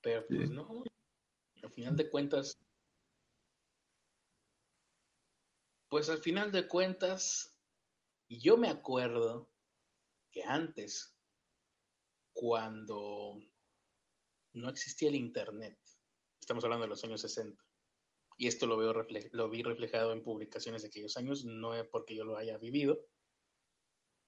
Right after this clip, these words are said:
Speaker 1: La gente pedía tener acceso a todo lo que hubiera, o era lo que deseaban.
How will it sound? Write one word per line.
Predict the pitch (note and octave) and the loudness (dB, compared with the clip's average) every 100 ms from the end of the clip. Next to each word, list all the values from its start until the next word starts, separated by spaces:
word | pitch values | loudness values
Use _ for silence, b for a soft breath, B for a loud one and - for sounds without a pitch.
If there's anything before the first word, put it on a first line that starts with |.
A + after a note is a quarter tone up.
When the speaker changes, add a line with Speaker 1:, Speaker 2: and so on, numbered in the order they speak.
| _ _ | _ _
Speaker 1:
La | - A2 | -2 0
gente | C#3+ C#3+ - | 2 0 0
pedía | - A#2 A#2+ F#3 D3+ | 2 2 4 2 0
tener | A#2 A2+ | -2 -2
acceso | A2 - A2+ G#2 B2 A2 - - _ _ _ _ _ - | -2 -2 -6 -4 0 0 0 -8 _ _ _ _ _ -8
a | G#2+ - - | -8 -4 6
todo | A#2+ A2 G2+ | 6 6 2
lo | G2+ G2+ - | -4 -8 -10
que | - G2+ G2 | -12 -10 -10
hubiera, | G2 G2+ G#2 F#2 - - _ _ _ _ _ _ | -12 -10 -8 -10 -12 -20 _ _ _ _ _ _
o | - G#2 | -8 -2
era | A2 | 0
lo | A2+ | 0
que | - G2 | -2 -4
deseaban. | F#2 - G#2 F#2 - | -4 -6 -6 -8 -14